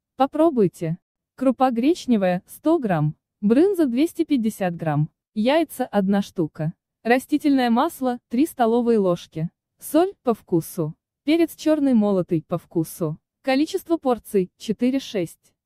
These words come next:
Подготовьте все ингредиенты. Для начала отварите гречку. Пропорция гречневой крупы и воды — один-два соответственно. Лук нарежьте кубиками,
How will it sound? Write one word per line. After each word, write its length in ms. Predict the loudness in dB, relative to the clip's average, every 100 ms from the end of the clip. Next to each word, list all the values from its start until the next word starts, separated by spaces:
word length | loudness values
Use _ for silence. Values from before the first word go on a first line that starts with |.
| _
Подготовьте 640 | 0 4 2 2 -2 -2
все 240 | -4 0 2
ингредиенты. 840 | 4 2 2 0 0 -2 -4 -10 -12 _ _ -2
Для 240 | 4 4
начала 440 | 4 0 0 2 0
отварите 560 | -2 0 0 0 -2
гречку. 600 | 0 0 0 -6 -14 -14 _ _ _
Пропорция 640 | 0 0 -2 -4 -6 -4
гречневой 520 | -2 -4 -2 -2 -2
крупы 340 | -4 -4 -2 0
и 60 |
воды — 420 | 0 -2 -2 -4 -8 -4
один-два 540 | -2 0 -2 -2 -4
соответственно. 960 | -6 -8 -4 -6 -6 _ -8 -6 -8 -14 _ _
Лук 280 | 0 0 2
нарежьте 440 | 2 2 0 -6
кубиками, 640 | -2 0 0 0 0 0